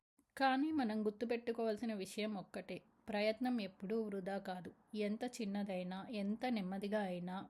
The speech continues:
ప్రతి ప్రయత్నం మ-, మన మనసులో ఏదో ఒక భాగాన్ని మార్చుతుంది. మన ఆలోచనను, మన ధైర్యాన్ని, మన భవిష్యత్తును. కొన్నిసార్లు మనం ఓడిపోతాం,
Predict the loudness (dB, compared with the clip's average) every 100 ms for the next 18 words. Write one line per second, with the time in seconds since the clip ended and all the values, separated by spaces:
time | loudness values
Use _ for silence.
0 | -2 0 0 0 0 -2 -2 -2 -2 -2
1 | -2 0 0 0 -2 -4 -4 -2 0 0
2 | 2 2 0 -2 -4 -4 -4 -2 -2 -2
3 | -6 -6 -4 -4 -6 -10 -20 -20 _ -2
4 | 0 2 0 0 0 -2 -4 -4 -6 -6
5 | -2 0 0 0 -2 -2 -4 -4 -4 -2
6 | 0 0 0 0 -2 -2 -4 -6 -4 -4
7 | -4 -8 _ _ -20 _ _ _ 4 6
8 | 4 2 2 4 2 2 0 0 0 0
9 | -2 -6 -6